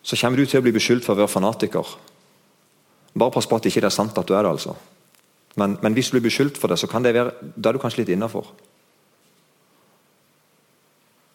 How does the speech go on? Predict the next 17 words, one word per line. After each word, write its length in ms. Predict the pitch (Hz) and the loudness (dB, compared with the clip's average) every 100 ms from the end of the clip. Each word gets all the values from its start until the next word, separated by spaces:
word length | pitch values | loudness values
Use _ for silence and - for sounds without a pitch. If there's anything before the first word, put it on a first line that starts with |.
| _ _ _ _ _ _ _ _ _ _ _ _ _ _ _ _ _ | _ _ _ _ _ _ _ _ _ _ _ _ _ _ _ _ _
Det 80 | 101 | 0
er 80 | 123 | 2
noe 120 | 113 | 4
rart 460 | 95 117 147 - - | 4 4 2 -2 -2
med 100 | 95 | -2
de 60 | |
kristne. 380 | 90 80 - 85 - - _ _ _ - | -2 -4 -6 -8 -10 -20 _ _ _ -12
De, 80 | 101 | -12
de 240 | - 104 | -6 -6
tror 200 | - 127 139 | -2 -4 -2
på 80 | 87 | -2
en 140 | 85 | -2
Gud 240 | 104 123 - | -2 -2 -2
som 120 | 87 | -4
er 120 | - - | -2 -2
helt 180 | 123 | -2
spesiell. 400 | - 80 87 98 | -4 -6 -4 -4